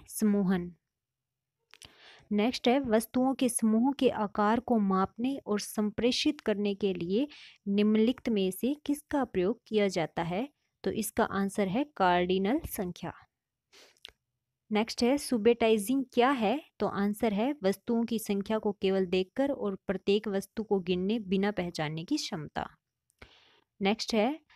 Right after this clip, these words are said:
संख्याओं को पढ़ाने का सही क्रम क्या है? तो इसमें ऑप्शन है गणना के अवसर, संख्या, अंक लिखना, अंक पढ़ना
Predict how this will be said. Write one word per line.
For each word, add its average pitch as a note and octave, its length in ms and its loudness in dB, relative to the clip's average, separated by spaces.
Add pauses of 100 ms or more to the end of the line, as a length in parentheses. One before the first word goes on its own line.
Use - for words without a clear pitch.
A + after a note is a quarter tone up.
(240)
संख्याओं G#3 800 0
को G#3+ 220 4 (300)
पढ़ाने E3+ 460 2
का A3 200 -2
सही G3+ 400 0
क्रम F#3+ 380 0 (520)
क्या G#3+ 280 4
है? F3 240 -2 (540)
तो G#3 60 -4
इसमें G3 240 -2
ऑप्शन G#3 360 0
है G#3 280 0
गणना F#3+ 420 4
के G#3 180 0
अवसर, A#3+ 440 -2 (360)
संख्या, G#3 380 0 (540)
अंक A#3 220 0
लिखना, G#3 360 2 (280)
अंक G#3 240 -2
पढ़ना F#3 440 0